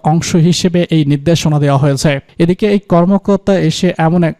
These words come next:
এদিকে এই সতর্কতা এসেছে এমন এক সময় যখন ইরান এবং ইসরায়েলের মধ্যে চলমান সংঘাত গোটা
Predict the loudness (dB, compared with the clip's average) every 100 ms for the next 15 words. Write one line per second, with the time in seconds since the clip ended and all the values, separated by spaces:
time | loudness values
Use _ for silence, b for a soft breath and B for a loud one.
0 | -4 -2 0 0 0 0 -2 -2 -2 -2
1 | 0 0 0 -2 -2 0 0 2 0 0
2 | -2 -8 -2 0 2 0 0 -4 -2 -2
3 | 0 0 2 0 0 0 0 -4 0 0
4 | 0 0 0 0 0 0 0 0 -2 -2
5 | 0 2 2 0 B B B -2 0 0